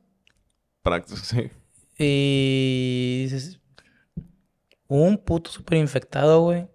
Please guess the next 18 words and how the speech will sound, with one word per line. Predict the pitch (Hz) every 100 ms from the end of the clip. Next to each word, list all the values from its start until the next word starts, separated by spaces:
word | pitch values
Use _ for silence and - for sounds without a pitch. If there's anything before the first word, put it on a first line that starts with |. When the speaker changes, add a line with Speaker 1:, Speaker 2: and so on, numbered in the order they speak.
| -
Speaker 2:
De | 139
cinco | 131 151 180
minutos | 170 160 160 180 175 180
la, | 147 135 123 120 120 _ -
Speaker 1:
Ya | 131
Speaker 2:
la | 123 120
Speaker 1:
sea, | 98 117
para | 220
Speaker 2:
horda | 131 139
Speaker 1:
acabarla, | 160 156
Speaker 2:
esa, | 107 104 104
Speaker 1:
güey, | 107 107 110
sí. | 151
Speaker 2:
mini | 143 139
horda. | 147 165 190 _ _ - _ _
Entonces, | - 131
de | 135
que | 135 135